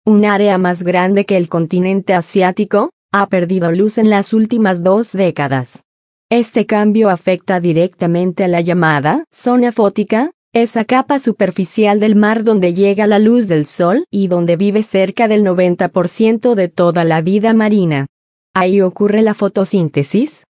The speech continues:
un proceso vital para el equilibrio de los ecosistemas. Investigadores de la Universidad de Plymouth,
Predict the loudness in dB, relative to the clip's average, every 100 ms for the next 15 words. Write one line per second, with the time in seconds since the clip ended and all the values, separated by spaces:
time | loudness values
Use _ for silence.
0 | _ 0 0 0 -4 -2 -4 -2 0 0
1 | 0 0 0 0 0 0 0 0 -2 0
2 | 2 2 2 2 0 -2 -4 -4 -2 -4
3 | -2 0 0 -4 -6 -14 -20 _ _ _
4 | _ _ 0 2 2 0 -2 0 2 2
5 | 2 2 2 2 2 0 0 -2 -2 0
6 | 0 0 0 0 2 2 2 0